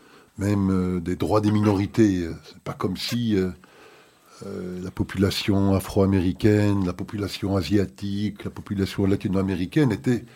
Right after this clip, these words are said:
laissée de côté. C'est clair qu'il y avait des, des discriminations, c'est évident qu'il y avait des écarts de réussite économique, mais enfin ces écarts se comblaient.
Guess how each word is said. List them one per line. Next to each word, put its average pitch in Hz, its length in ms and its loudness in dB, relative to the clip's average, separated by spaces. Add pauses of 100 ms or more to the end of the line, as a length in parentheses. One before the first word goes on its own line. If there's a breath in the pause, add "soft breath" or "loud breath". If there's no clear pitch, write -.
(140 loud breath)
laissée 104 340 0
de 110 100 2
côté. 185 440 2 (480)
C'est - 120 -12
clair 110 300 2
qu'il 95 140 -4
y - 20 -10
avait 90 100 -4
des, 85 280 -4 (560 loud breath)
des 87 100 -6
discriminations, 104 760 2
c'est - 200 0
évident 107 400 4
qu'il 110 160 -4
y - 20 -8
avait 85 60 -10
des 95 220 0
écarts 107 420 4
de 92 80 0
réussite 92 340 0
économique, 123 460 4
mais 110 60 0
enfin 123 240 2
ces 104 200 0
écarts 110 220 0
se 117 100 -4
comblaient. 185 460 2